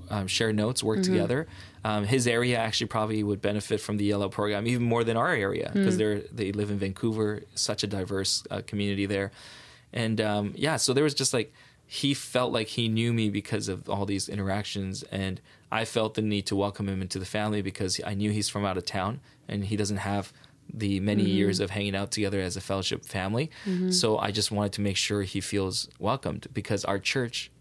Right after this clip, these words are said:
Speaker 1: we're about radical hospitality,
Speaker 2: Mm-hmm.
Speaker 1: meaningful connections. Um, so I think those things, um, translate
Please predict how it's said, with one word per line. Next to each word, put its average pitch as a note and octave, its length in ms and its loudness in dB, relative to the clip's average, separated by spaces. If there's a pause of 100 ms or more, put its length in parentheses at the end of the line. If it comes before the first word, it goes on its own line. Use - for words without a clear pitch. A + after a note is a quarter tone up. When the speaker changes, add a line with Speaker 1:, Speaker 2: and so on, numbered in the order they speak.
(140)
Speaker 1:
we're G2 160 2
about G#2+ 260 0
radical G2+ 340 0
hospitality, A#2+ 540 2
Speaker 2:
Mm-hmm. F#3+ 180 2
Speaker 1:
meaningful F#3 300 0
connections. G#2+ 540 -2 (480)
Um, G#2+ 420 0
so A#2 400 2 (480)
I B2+ 80 0
think F#3+ 280 0
those A#2+ 640 2
things, G#2+ 600 0
um, G2+ 340 0
translate A2 600 0